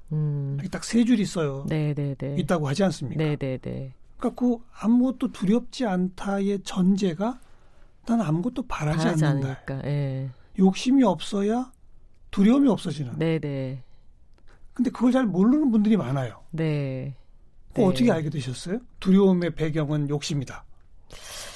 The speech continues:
Speaker 1: 음, 그걸 깨달았던 순간을 기억합니다.
Speaker 2: 어.
Speaker 1: 그게 이제 <laughs>
Speaker 2: 이 책에 있죠?
Speaker 1: 네,
Speaker 2: 어.
Speaker 1: 있는데요. 아홉 시 뉴스를 하고 있을 때였는데요.
Speaker 2: 음.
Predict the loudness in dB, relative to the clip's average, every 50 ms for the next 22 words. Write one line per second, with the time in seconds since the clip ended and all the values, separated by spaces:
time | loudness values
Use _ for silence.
0 | -18 -18 -18 -20 -20 -20 -20 -20 -20 -20 -20 -16 -6 -2 2 2 4 4 4 4
1 | 4 4 4 4 4 4 4 4 4 4 4 4 4 2 2 0 -2 -6 -12 -8
2 | 0 2 4 4 4 4 2 2 2 2 0 0 -2 -2 0 0 0 0 0 0
3 | -2 -2 -2 -2 0 0 0 2 2 2 2 0 0 0 -2 -2 -2 0 -4 -4
4 | -4 -4 -4 -4 -4 -2 0 0 2 2 0 0 -2 -6 -8 -10 -16 -20 -20 -20
5 | -14 -6 -6 -6 -2 -2 -2 -2 -2 -4 -4 -4 -2 -2 -2 0 -2 -2 -2 -2
6 | -2 0 0 0 0 0 0 0 0 0 0 0 2 2 2 2 2 0 -2 -2
7 | -4 -8 -20 -20 -20 -20 -18 -16 -8 -2 0 2 4 4 4 2 0 -2 -2 -2
8 | -2 -2 -4 -6 -6 -6 -6 -4 -4 -4 -4 -2 -2 -2 0 0 -2 0 0 0
9 | 0 0 -2 -4 -4 -2 0 0 0 0 0 0 -2 -2 -2 0 0 2 2 0
10 | 0 -2 -2 -4 -4 -4 -6 -6 -4 -2 -2 0 0 0 0 0 -2 -6 -6 -4
11 | -4 -4 -4 -4 -4 -4 -4 -6